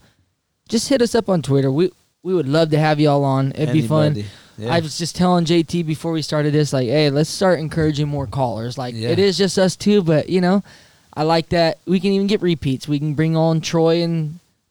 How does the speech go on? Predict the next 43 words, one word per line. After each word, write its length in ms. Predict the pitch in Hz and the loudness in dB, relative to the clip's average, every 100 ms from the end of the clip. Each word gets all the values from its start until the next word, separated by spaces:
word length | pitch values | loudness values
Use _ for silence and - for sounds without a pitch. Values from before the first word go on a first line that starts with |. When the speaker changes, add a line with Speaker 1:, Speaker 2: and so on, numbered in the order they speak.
| - | -2
Speaker 2:
Yeah, 240 | 151 190 | 2 2
Speaker 1:
Thirty-three 120 | 143 170 | 4 4
Speaker 2:
come, 100 | 156 | 4
Speaker 1:
Wheelo, 260 | 165 165 175 | 4 4 4
Speaker 2:
come 80 | 160 | 2
Speaker 1:
Zach 120 | 147 | 2
Speaker 2:
talk, 180 | 175 175 | 2 2
Speaker 1:
on, 120 | 156 | 0
Speaker 2:
come 120 | - 156 | -2 -2
Speaker 1:
back 60 | 165 | 0
Speaker 2:
fu-, 60 | |
Speaker 1:
on. 280 | 160 170 185 - - | 0 0 -2 -8 -6
Speaker 2:
come 180 | 151 | -6
talk 300 | 160 175 160 | -2 -2 -2
sports. 360 | - 143 151 143 | -4 0 0 0
We 140 | 131 | -2
don't 240 | 143 147 135 | 0 0 0
really 460 | 143 139 139 135 | -2 0 -2 -4
talk 240 | 123 - 156 | -8 -4 0
Speaker 1:
Might 140 | 185 | 2
have 180 | 196 202 | 4 4
a 40 | 202 | 2
Speaker 2:
about 80 | - | 2
it. 20 | |
Speaker 1:
segment, 400 | 208 175 156 131 | 2 2 0 0
Speaker 2:
I 80 | 139 | 0
Speaker 1:
you 80 | |
know? 80 | 143 156 175 | 2 2 2
Speaker 2:
know. 20 | |
Speaker 1:
Might 160 | 185 | 0
start 220 | 170 185 180 | 0 0 -2
having 180 | 175 | 0
a 60 | 180 | -2
segment 480 | - 190 160 151 131 | 0 0 0 -2 -4
here 340 | 135 131 123 120 _ | -6 -4 -8 -10 _
pretty 200 | 160 139 | -10 -8
soon, 240 | 123 143 | -4 -2
Speaker 2:
Yeah, 180 | 135 131 | 0 0
Speaker 1:
you 60 | 151 | 0
know? 60 | |
Speaker 2:
Gambling 440 | 165 127 135 135 131 | 0 0 0 -2 -2
Taylor 340 | 139 135 139 | -2 0 0
does 580 | 123 123 113 107 95 | 0 -2 -2 -4 -10